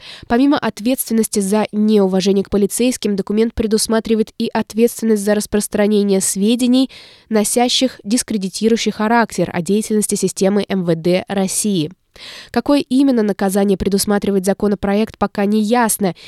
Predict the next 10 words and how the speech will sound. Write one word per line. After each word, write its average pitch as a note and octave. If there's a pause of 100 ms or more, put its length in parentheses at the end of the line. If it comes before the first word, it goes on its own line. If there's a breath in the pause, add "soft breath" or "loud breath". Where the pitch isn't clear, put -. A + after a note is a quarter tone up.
(140 loud breath)
Его F3+
текст -
не G3
опубликован. G3 (300)
На G3+
сайте F#3+
правительства A3
говорится, G3
что -
сейчас A#3